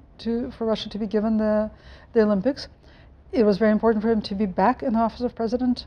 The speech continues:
when the Olympics, uh, happened. And, uh, it's very important for him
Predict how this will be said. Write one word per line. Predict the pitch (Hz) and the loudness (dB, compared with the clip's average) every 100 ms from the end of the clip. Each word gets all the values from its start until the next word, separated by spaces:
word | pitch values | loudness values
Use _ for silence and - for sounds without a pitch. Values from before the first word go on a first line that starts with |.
| - | -12
when | 233 208 226 | 0 2 6
the | 247 | 6
Olympics, | 220 226 220 208 - - 320 311 | 4 2 -2 -8 -12 -14 -10 -6
uh, | 214 220 247 277 240 240 - - 311 - 294 | -6 -6 -10 -14 -14 -14 -18 -20 -20 -10 0
happened. | 302 - 247 - - - - - - - - - - - - - | 0 2 -2 -2 -10 -20 -20 -20 -20 -20 -20 -20 -20 -20 -20 -4
And, | - 208 202 | 2 4 6
uh, | 208 208 - - - | 4 4 -2 -16 -18
it's | 208 | 8
very | 269 | 10
important | 294 277 320 294 | 10 6 2 2
for | 226 | 0
him | 214 220 220 | 2 2 0